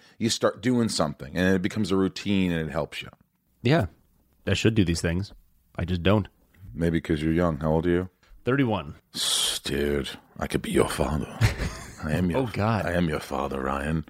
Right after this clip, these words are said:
Speaker 2: What, like
Speaker 1: It's
Speaker 2: sophomore year of high school?
Speaker 1: Ryan
Speaker 2: Would've been.
Speaker 1: Tejas Rosenbaum. Yeah, that'd be weird. I don't think I had sperm then. I mean, I did, but it wasn't effective. <laughs> I think I was shooting blanks till probably thirty.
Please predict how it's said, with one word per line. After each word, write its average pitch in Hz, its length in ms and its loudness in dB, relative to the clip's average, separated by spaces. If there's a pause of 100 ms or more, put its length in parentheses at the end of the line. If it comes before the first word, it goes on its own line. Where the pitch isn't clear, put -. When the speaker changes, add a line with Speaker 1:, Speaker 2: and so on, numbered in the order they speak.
Speaker 2:
What, 98 160 0
like 92 80 -4
Speaker 1:
It's 98 120 -4
Speaker 2:
sophomore 104 320 2
year 101 160 4
of 90 60 2
high 92 140 0
school? 139 300 0
Speaker 1:
Ryan 85 420 4
Speaker 2:
Would've 120 140 0
been. 101 80 -4 (100)
Speaker 1:
Tejas 80 420 2
Rosenbaum. 73 720 0 (200)
Yeah, 73 360 0
that'd 73 180 -6
be 71 100 -2
weird. 69 280 0
I 85 60 2
don't 90 140 2
think 76 140 -4
I 73 60 2
had 71 220 0 (160)
sperm 78 480 0
then. 69 260 -4 (300)
I 90 60 2
mean, 87 100 4
I 78 80 6
did, 80 320 4
but 69 100 -4
it 69 180 -8
wasn't 71 300 -2
effective. 69 500 0 (140)
<laughs> - 140 -20
I 73 40 0
think 78 120 0
I 76 40 2
was 73 100 0
shooting 71 260 -2
blanks 71 360 0
till 73 140 -6
probably 69 300 -2
thirty. 71 460 -2